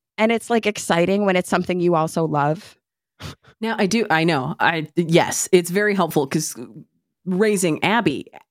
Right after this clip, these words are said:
Speaker 2: Ab-, first of all, I, she's sixteen years old and I saw her first spark.
Speaker 1: Really?
Speaker 2: I, I feel like it's important to define what a spark is. When I say a spark, what I mean is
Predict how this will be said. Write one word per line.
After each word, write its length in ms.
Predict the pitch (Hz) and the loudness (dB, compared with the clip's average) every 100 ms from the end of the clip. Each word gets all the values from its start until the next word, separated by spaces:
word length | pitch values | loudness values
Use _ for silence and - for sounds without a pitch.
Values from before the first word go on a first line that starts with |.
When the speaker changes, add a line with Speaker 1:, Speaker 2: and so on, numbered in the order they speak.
| _ _ - | _ _ -10
Speaker 2:
Ab-, 260 | 190 - | -10 -10
first 320 | - 247 349 262 | -2 0 2 2
of 80 | 185 | 2
all, 220 | 151 143 - - - 165 | 0 -2 -12 -20 -4 0
I, 460 | 180 240 269 285 - - 185 175 | 2 2 0 -4 -12 -18 -12 -6
she's 320 | - 247 254 | -2 0 0
sixteen 480 | - 233 - 220 196 | 0 -2 0 0 2
years 220 | 175 160 | 2 2
old 200 | 151 131 | 2 0
and 160 | - 143 | 0 0
I 80 | 135 | 0
saw 200 | - 139 | 2 0
her 160 | 135 143 | 2 -2
first 340 | - 139 - | 0 -2 -2
spark. 480 | - 123 - _ - _ 208 | -6 -6 -10 _ -20 _ _
Speaker 1:
Really? 520 | 196 254 - - 180 - | -2 0 -2 -8 -12 -6
Speaker 2:
I, 120 | 262 - | -6 0
I 120 | 254 | 0
feel 320 | 220 320 349 | 2 0 2
like 180 | 339 294 | 0 0
it's 140 | 240 233 | 0 0
important 360 | 226 214 185 | 2 0 2
to 80 | 190 | 0
define 420 | 175 - 170 151 139 | -2 2 2 2 0
what 220 | 160 165 | 2 4
a 40 | 139 | 4
spark 580 | - - - 156 147 - | -2 -6 -6 -6 -8 -6
is. 440 | 139 71 - - - _ _ _ _ | -6 -4 -10 -14 -20 _ _ _ _
When 240 | 190 202 208 | 0 0 2
I 220 | 196 294 | 0 0
say 500 | 311 - 254 233 220 | 0 0 2 0 0
a 60 | 175 | -2
spark, 560 | - - 160 104 - _ - | -2 -4 -4 -6 -12 _ -6
what 400 | 170 208 277 - | -2 0 0 0
I 200 | 254 254 | -2 2
mean 540 | 240 180 151 139 135 - | 2 4 2 0 -4 -4
is 760 | 196 175 165 160 156 147 - - | -2 2 2 2 2 0 -4 -12